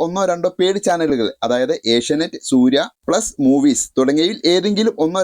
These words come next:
രണ്ടോ മാത്രമേ നിങ്ങൾക്ക് ആവശ്യമുള്ളൂ എങ്കിൽ അത് തനിയെ റീചാർജ് ചെയ്യാം. അതല്ല എല്ലാ മലയാളം ചാനലുകളും വേണമെങ്കിൽ നൂറ്റിപ്പത്ത് രൂപയ്ക്ക് മലയാളം കോംബോ എന്നുള്ള ഒരു ആഡ് ഓൺ പാക്ക് നിങ്ങൾക്ക് ആഡ് ചെയ്യാൻ സാധിക്കും. അപ്പോൾ ആകെ അമ്പത്തൊമ്പത്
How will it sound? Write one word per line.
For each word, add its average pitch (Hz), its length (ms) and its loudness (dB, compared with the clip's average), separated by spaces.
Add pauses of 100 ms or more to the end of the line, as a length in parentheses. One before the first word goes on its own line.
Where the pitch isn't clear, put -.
രണ്ടോ 165 260 -2
മാത്രമേ 165 360 -2
നിങ്ങൾക്ക് 151 280 -2
ആവശ്യമുള്ളൂ 147 480 -2
എങ്കിൽ 240 200 0 (380)
അത് 156 140 -2 (140)
തനിയെ 175 280 -2
റീചാർജ് 135 340 -2
ചെയ്യാം. 90 200 -4 (240)
അതല്ല 196 220 0 (180)
എല്ലാ 214 240 0
മലയാളം 180 340 0
ചാനലുകളും 160 460 -2
വേണമെങ്കിൽ 131 360 0 (280)
നൂറ്റിപ്പത്ത് 196 480 -2
രൂപയ്ക്ക് 139 300 -2 (120)
മലയാളം 180 360 0 (100)
കോംബോ 156 280 0 (120)
എന്നുള്ള 139 240 -2 (440)
ഒരു 214 100 2 (200)
ആഡ് 165 140 2
ഓൺ 160 120 -2
പാക്ക് 127 320 -2
നിങ്ങൾക്ക് 135 260 2 (120)
ആഡ് 160 200 2
ചെയ്യാൻ 147 220 0
സാധിക്കും. 107 360 -4 (220)
അപ്പോൾ 196 240 0
ആകെ 175 180 2 (300)
അമ്പത്തൊമ്പത് 208 480 -2